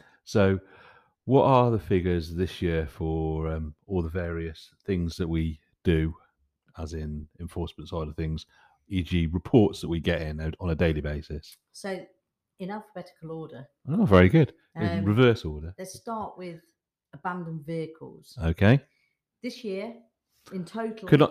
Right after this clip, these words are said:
Speaker 1: can I have a guess?
Speaker 2: You can, you can
Speaker 1: 'Cause that
Speaker 2: have a
Speaker 1: makes it a
Speaker 2: guess.
Speaker 1: little bit more fun.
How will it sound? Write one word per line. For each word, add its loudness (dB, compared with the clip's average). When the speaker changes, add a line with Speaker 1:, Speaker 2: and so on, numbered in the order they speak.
Speaker 1:
can 6
I 8
have 6
a -2
guess? 2
Speaker 2:
You -10
can, -10
you -10
can -12
Speaker 1:
'Cause 6
that 10
Speaker 2:
have 8
a 4
Speaker 1:
makes 6
it 4
a 6
Speaker 2:
guess. 6
Speaker 1:
little 4
bit -2
more 0
fun. -2